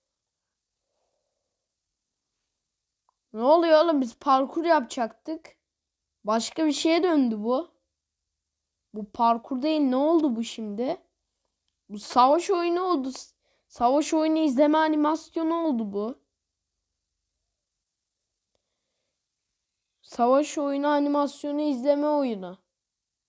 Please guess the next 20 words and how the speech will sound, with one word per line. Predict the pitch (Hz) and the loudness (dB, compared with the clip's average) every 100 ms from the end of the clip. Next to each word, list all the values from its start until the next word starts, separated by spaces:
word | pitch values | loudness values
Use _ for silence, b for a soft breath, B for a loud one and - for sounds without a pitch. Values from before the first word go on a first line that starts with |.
| _ _ _ _ _ _ | _ _ _ _ _ _
Savaş | 226 262 302 294 | -2 0 0 -4
oyunu | 277 277 | -4 -4
animasyonu | 277 269 262 269 269 277 277 | -4 -4 -2 -4 -6 -6 -2
izleme | 254 240 262 | -2 -2 0
oyunu. | 254 214 196 196 | 0 -2 -4 -8
Çok | 277 277 | -10 -10
güzel | 208 226 220 | -4 -2 -2
bir | 208 | -4
Türkçe | - - _ 202 196 | -14 -20 _ -14 -12
çeviri | 202 196 190 | -10 -10 -8
yemin | 185 185 185 185 | -8 -10 -10 -12
ediyorum. | 185 185 190 - _ _ _ _ _ _ _ _ _ _ _ _ _ _ _ _ _ _ _ _ _ _ _ _ _ _ _ _ _ _ _ _ _ _ | -10 -12 -12 -18 _ _ _ _ _ _ _ _ _ _ _ _ _ _ _ _ _ _ _ _ _ _ _ _ _ _ _ _ _ _ _ _ _ _
Bakalım. | 180 220 226 285 359 453 - _ _ _ _ | -10 -4 2 2 2 -4 -12 _ _ _ _
Bu | 202 | -20
küp | - 381 381 - | -8 -6 -6 -6
ne | 349 294 | -4 2
böyle? | 269 214 196 180 185 _ _ _ _ _ _ _ _ | 2 2 -4 -10 -14 _ _ _ _ _ _ _ _
Ana. | 185 220 277 320 330 311 302 294 285 277 269 269 - _ _ _ _ _ _ _ _ _ _ _ _ _ _ _ _ _ _ | -4 -2 0 0 2 2 0 0 -2 -4 -6 -8 -12 _ _ _ _ _ _ _ _ _ _ _ _ _ _ _ _ _ _
Bu | 269 | 0
ne? | 381 622 640 427 240 196 190 | 2 2 2 0 -2 -6 -10